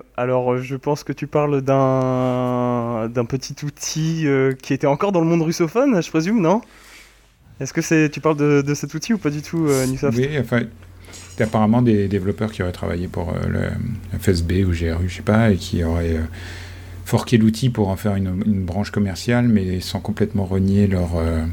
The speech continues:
Speaker 2: appartenance d'origine.
Speaker 1: Alors complètement, euh, en effet, il y a eu, euh, il y a eu cette histoire. Après, euh, il, alors ce logiciel, enfin ce service,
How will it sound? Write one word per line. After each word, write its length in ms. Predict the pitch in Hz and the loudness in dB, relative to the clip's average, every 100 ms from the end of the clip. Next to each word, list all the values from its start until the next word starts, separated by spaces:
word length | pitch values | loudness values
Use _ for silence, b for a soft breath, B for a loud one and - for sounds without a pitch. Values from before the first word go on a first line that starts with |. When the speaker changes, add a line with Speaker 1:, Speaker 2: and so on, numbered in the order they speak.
| - - - | -8 -8 -4
Speaker 2:
appartenance 640 | - 87 - 87 92 90 | -4 -4 -2 -2 0 0
d'origine. 480 | 90 85 87 107 104 - - B B B 135 | 0 0 0 0 0 -4 -12 B B B -2
Speaker 1:
Alors 180 | 139 | -2
complètement, 560 | - 160 156 170 190 220 147 | -2 -2 -2 0 -2 -2 -2
euh, 1200 | 139 135 131 127 127 127 123 123 123 123 120 107 - | 2 2 2 2 2 2 2 0 0 0 -2 -4 -6
en 100 | 139 | -4
effet, 240 | 143 - 175 | -2 -2 0
il 80 | |
y 80 | 139 | 2
a 60 | 135 | 2
eu, 200 | 147 160 | 2 0
euh, 240 | 135 131 | 2 0
il 80 | 135 | 0
y 80 | 135 | 0
a 40 | |
eu 80 | 160 | 0
cette 220 | - 143 | -2 -8
histoire. 440 | 147 - 175 220 - B B B _ | -10 0 0 0 -4 B B B _
Après, 440 | 139 - 202 220 226 | 0 2 2 4 4
euh, 320 | 180 143 143 | 4 4 2
il, 160 | 139 - | -4 2
alors 220 | 139 131 | 2 2
ce 420 | - - - 233 | -4 -12 0 2
logiciel, 600 | 208 185 160 156 - 175 | 4 2 2 -2 2 2
enfin 240 | 139 117 113 | 2 0 -4
ce 180 | - | -4
service, 600 | 180 175 151 170 233 - | -2 0 -2 -4 -6 -6